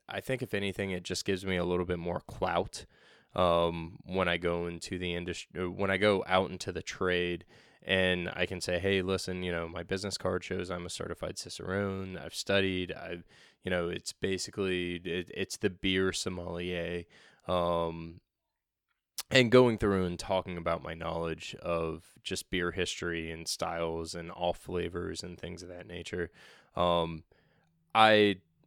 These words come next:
would, I, i-, if I was given the opportunity to do it again, I would do it again in a heartbeat. And the test has become progressively, uh, more advanced. Um, the off flavors have gotten a little bit more advanced.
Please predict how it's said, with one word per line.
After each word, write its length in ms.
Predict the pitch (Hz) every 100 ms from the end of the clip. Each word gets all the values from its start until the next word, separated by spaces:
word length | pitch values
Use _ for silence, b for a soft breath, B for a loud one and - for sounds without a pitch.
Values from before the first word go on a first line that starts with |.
| _ _ _ _ _ _ _ _
would, 360 | 110 101 107 113
I, 100 | 107
i-, 360 | 104 80 101 98
if 180 | 98 92
I 120 | 110
was 180 | 113 110
given 240 | 98 110 117
the 140 | 104
opportunity 720 | 95 95 98 98 95 92 92
to 200 | 87 95
do 320 | 87 - 90 90
it 60 |
again, 500 | 87 - 85 85 90 -
I 100 | 87
would 200 | 87 87
do 160 | 90
it 80 | 87
again 260 | 87 87 85
in 120 | 85
a 60 | 82
heartbeat. 540 | 104 104 104 95 90
And 400 | 87 87 87 - b b b
the 100 | 98
test 280 | - 113 -
has 260 | 101 - - _ -
become 420 | 98 104 95 90
progressively, 920 | 101 90 92 - 90 92 90 87 85
uh, 320 | 85 85 85 87 -
more 220 | 95 90
advanced. 640 | 85 87 90 120 - - b b b b
Um, 880 | - 92 90 87 85 85 85 82 - - -
the 180 | - 95
off 240 | 90 95
flavors 520 | - 101 98 101 95 -
have 340 | 92 90 87
gotten 280 | 92 92 85
a 80 | 90
little 200 | 92 90
bit 140 | 92
more 280 | 92 92 90
advanced. 640 | 87 92 87 87 85 -